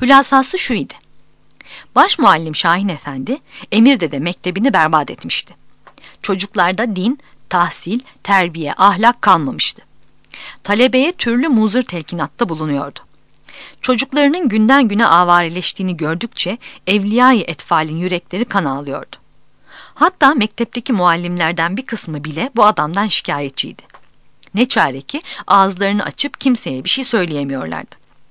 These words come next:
Nihayet bu adam hıfza başlamak için mektebi terk etmek isteyen bir talebeyi iblisane bir takım desiselerle kandırarak fikrinden döndürmüş, başındaki sarığı envai hakaretle söküp atmıştı.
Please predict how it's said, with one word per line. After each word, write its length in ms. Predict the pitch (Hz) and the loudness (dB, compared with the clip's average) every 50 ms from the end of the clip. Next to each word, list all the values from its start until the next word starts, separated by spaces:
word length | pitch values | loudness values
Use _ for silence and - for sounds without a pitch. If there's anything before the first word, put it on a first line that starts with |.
| _ _ _ _ _ _ _ _ _ _ _ - - - - - - | _ _ _ _ _ _ _ _ _ _ _ -20 -20 -20 -20 -6 -4
Nihayet 540 | 247 370 381 370 302 233 180 165 - _ - | -4 -2 2 2 4 4 4 2 -2 _ 0
bu 80 | 214 - | 0 0
adam 300 | 160 151 170 208 285 269 - - - | 0 0 0 -2 -2 -2 -8 -20 -10
hıfza 380 | - 226 220 - - 247 220 190 | -8 -8 -8 -4 0 0 2 2
başlamak 500 | 185 190 - - 202 202 226 240 - 160 | 0 -2 0 -4 -2 -2 -2 -2 -4 -8
için 200 | - - 226 220 | -8 -4 -4 -2
mektebi 380 | 180 165 - - 202 196 226 | -2 -4 -6 -6 -6 -6 -6
terk 280 | - - 214 233 - - | -4 -2 -2 -2 -2 -6
etmek 280 | 165 - 143 147 135 - | -12 -10 -10 -14 -14 -14
isteyen 340 | - - - 156 143 170 | -14 -10 -8 -8 -6 -6
bir 60 | 190 - | -8 -6
talebeyi 540 | - 202 160 151 143 143 143 185 247 262 - - - - - - | -6 -6 -4 -4 -6 -6 -4 -2 -2 -4 -4 -10 -20 -20 -16 -8
iblisane 680 | - 208 185 185 190 214 - - 233 220 240 247 277 202 | -6 -6 -6 -6 -8 -8 -2 2 2 4 4 4 2 0
bir 40 | - | -2
takım 400 | - 175 - - 165 151 151 156 | -8 -10 -10 -8 -10 -8 -6 -6
desiselerle 760 | 160 160 - - 185 165 156 185 180 180 175 180 170 151 - | -8 -8 -8 -8 -10 -10 -8 -6 -6 -4 -2 -4 -4 -4 -6
kandırarak 680 | - - 165 170 170 160 160 170 139 160 196 - - - | -8 -6 -6 -4 -4 -4 -4 -4 -2 -2 -2 -4 -4 -10
fikrinden 540 | 180 - - 190 190 185 180 160 156 165 | -12 -10 -6 -6 -2 -2 0 -2 -2 -2
döndürmüş, 560 | 185 190 196 185 160 147 143 175 247 - - - - _ _ _ - - - - - - - | -2 -2 0 0 -2 -4 -4 -4 -4 -6 -6 -10 -14 _ _ _ -20 -16 -16 -16 -16 -10 -8
başındaki 500 | 185 190 - - 226 220 226 233 - 277 | -6 -6 -2 0 0 0 0 -2 -6 -10
sarığı 440 | - - 185 160 151 151 175 247 285 - - - - - | -6 -4 -6 -6 -4 -4 -4 -4 -4 -6 -12 -20 -6 -2
envai 440 | 208 214 220 226 240 233 220 185 165 | 0 2 4 4 6 4 4 4 2
hakaretle 600 | 156 156 - - 180 170 160 143 135 - - 151 | -2 -6 -4 -4 -4 -2 -2 -4 -8 -10 -12 -10
söküp 340 | - - 262 254 254 - 202 | -6 -6 -6 -6 -4 -2 -2
atmıştı. 480 | 170 - - 156 135 - - _ - | -2 -2 -4 -10 -10 -10 -10 _ -16